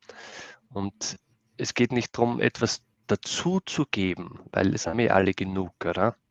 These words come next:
Es geht drum, wirklich ein an-, eine andere Haltung, wirklich einen philosophischen Ansatz in der Führung zu wählen, nämlich in erster Linie die Menschen,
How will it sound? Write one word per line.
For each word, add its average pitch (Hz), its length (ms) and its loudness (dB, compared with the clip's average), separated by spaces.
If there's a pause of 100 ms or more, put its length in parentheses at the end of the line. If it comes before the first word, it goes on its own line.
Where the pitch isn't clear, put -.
Es - 120 -14
geht - 240 -2
drum, 107 220 -2
wirklich 120 280 -2
ein - 180 -10
an-, 131 260 0
eine 104 220 0
andere 104 400 0
Haltung, 123 580 0 (840)
wirklich - 220 2
einen 110 160 0
philosophischen - 920 0
Ansatz 113 460 0
in 104 60 -6
der 104 80 -2
Führung 113 420 -4
zu - 180 -12
wählen, 104 500 -4 (100)
nämlich 107 260 -4
in 98 100 -2
erster 107 280 0
Linie 110 440 2
die 95 60 -6
Menschen, 117 580 -4